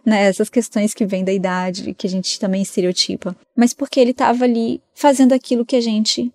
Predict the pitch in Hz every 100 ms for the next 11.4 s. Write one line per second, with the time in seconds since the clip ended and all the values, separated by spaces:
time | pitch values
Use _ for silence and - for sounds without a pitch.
0 | _ - - 247 254 - 208 214 220 233
1 | 214 190 196 - - 214 196 208 208 196
2 | 208 - 185 180 180 185 302 415 - 285
3 | 240 - 208 180 - _ - 196 - -
4 | 202 - 185 185 - 180 170 175 185 _
5 | _ - - 240 254 277 311 - 247 240
6 | 208 202 196 196 - 196 214 262 262 233
7 | 254 - - 226 226 220 - 180 - -
8 | 247 240 262 247 247 226 214 214 - 202
9 | 196 180 185 _ - 233 226 - 254 247
10 | 233 226 220 202 196 190 185 - - 214
11 | 202 - -